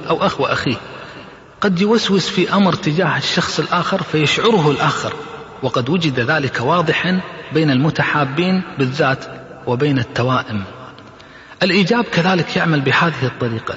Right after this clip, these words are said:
لذا تجد أن الشخص المحبوب من قبل الناس يشعر بالسعادة والسرور وبالبهجة، لأن الآخرين يرسلون إرسالياتهم الإيجابية إليه دون قصد منهم. كذلك من أمه وأبوه راضيان عنه،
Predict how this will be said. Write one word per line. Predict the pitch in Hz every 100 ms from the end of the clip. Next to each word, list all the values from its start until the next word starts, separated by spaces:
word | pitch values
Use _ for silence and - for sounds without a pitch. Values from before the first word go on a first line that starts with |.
| -
لذا | 180 180
تجد | 226 185 160
أن | 175 170
الشخص | - 247 - -
المحبوب | 160 175 - 165 196 147
من | 135 131
قبل | - 202 160
الناس | 131 127 135 143 -
يشعر | 214 - 208
بالسعادة | 196 - - 170 214 185 127 113
والسرور | 131 - 160 202 160 120 - - -
وبالبهجة، | 147 160 156 196 147 131 117
لأن | - 190 190
الآخرين | 160 160 - 156 208 190 151 160 - - - -
يرسلون | 180 156 - 196 233
إرسالياتهم | 180 156 143 156 147 156 196 180 143 139
الإيجابية | 139 139 131 135 139 151
إليه | - 131 135 104 -
دون | 190
قصد | 165 - 123 -
منهم. | 117 113 98 101 - - - - - - - -
كذلك | - 220 254 214
من | 185
أمه | 170 196 185 156
وأبوه | 156 151 190 147
راضيان | 151 143 151 156 127
عنه، | 135 110